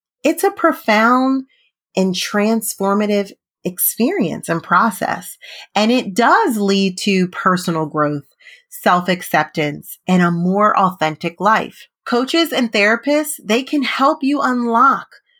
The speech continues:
what has happened to you. Remember when I started out in the beginning of this podcast sharing what happened to me?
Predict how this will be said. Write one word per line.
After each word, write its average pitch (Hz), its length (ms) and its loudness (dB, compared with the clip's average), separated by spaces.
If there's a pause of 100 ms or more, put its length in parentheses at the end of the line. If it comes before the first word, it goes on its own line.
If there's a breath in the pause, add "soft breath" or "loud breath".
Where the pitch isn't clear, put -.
(120)
what 226 200 2
has 254 260 -2
happened 302 600 0
to - 100 -2
you. 147 400 -4 (360 soft breath)
Remember 269 440 2
when 294 180 2
I 285 100 2
started 277 440 0
out 262 340 2
in 214 160 0
the 220 80 0
beginning 226 480 0
of 269 100 0
this 226 200 -2
podcast 233 500 0
sharing 214 320 -2
what 220 180 -2
happened 226 500 0
to 240 100 0
me? 277 340 -4